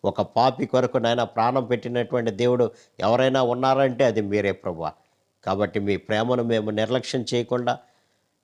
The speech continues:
ఇదిగోనైనా, మీ వైపు చూస్తూ, మా ప్రతి అవిధేయతను ఒప్పుకొని, విడిచిపెట్టి, మీ కనికరాన్ని పొందుకొని,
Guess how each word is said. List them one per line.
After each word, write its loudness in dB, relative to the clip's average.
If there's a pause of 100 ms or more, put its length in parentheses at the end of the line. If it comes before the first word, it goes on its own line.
ఇదిగోనైనా, 2
మీ 2
వైపు 4
చూస్తూ, -2
మా 2
ప్రతి -4
అవిధేయతను -2
ఒప్పుకొని, 0
విడిచిపెట్టి, -2
మీ -2
కనికరాన్ని -2
పొందుకొని, -4